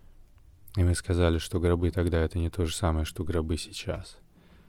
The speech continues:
Тогда это, скорее всего, были как пещеры, приваленные камнем. А если земля потряслась и камни разломились, то понятно, что и гробы отверзлись, то есть открылись.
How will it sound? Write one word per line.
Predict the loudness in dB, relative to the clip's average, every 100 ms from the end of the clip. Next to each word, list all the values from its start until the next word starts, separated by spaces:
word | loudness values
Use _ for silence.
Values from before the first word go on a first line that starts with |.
| -20 -20 -4
Тогда | 2 4
это, | 4 2
скорее | 0 0 0
всего, | 0 -2 -2
были | 0 -2
как | -2 -4
пещеры, | -2 -2 0 0 0 0
приваленные | 0 2 2 0 -2 -2
камнем. | -2 -6 -6 -8 -12 -14 -14 -16 -20 -20 -20 -20 -20 -20 -8
А | 0
если | 2 2 2
земля | 4 4 2
потряслась | 0 -2 -2 0 -2 -2 -2
и |
камни | 0 2 2
разломились, | 0 0 0 2 4 4 2 -4
то | -2
понятно, | 0 2 0 -2
что | -4 -2
и |
гробы | 2 2 2 0
отверзлись, | 0 0 0 -2 -6 -10
то | -8
есть | -6 -6
открылись. | -8 -8 -12 -12 -14 -18